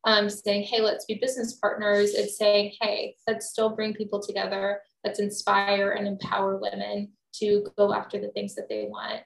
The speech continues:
and to start and grow businesses." So, um, the evolution is still happening. Um, we still see it, you know, in a lot of different ways. We have big, big visions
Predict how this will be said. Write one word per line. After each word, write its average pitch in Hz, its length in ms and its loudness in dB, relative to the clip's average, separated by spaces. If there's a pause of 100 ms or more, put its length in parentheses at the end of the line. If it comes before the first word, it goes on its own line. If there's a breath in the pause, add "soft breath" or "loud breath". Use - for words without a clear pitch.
(240)
and 208 120 -6
to 202 100 -8
start - 480 -4
and 202 120 -10
grow - 180 -4
businesses." - 800 -12
So, 117 440 -6 (640)
um, 208 380 4 (360)
the 226 100 4
evolution 226 600 4
is 214 220 -6
still 214 240 6
happening. 233 580 -2 (100)
Um, 208 460 0 (300)
we 233 120 2
still 226 760 4 (320)
see 220 240 2
it, 202 320 2
you 240 100 -4
know, 208 200 2
in 220 200 -4
a 220 100 2
lot 220 220 8
of 226 100 8
different 208 320 -2
ways. 220 300 4
We 214 140 -6
have 208 200 -6
big, 240 240 6
big 202 200 2
visions 208 540 0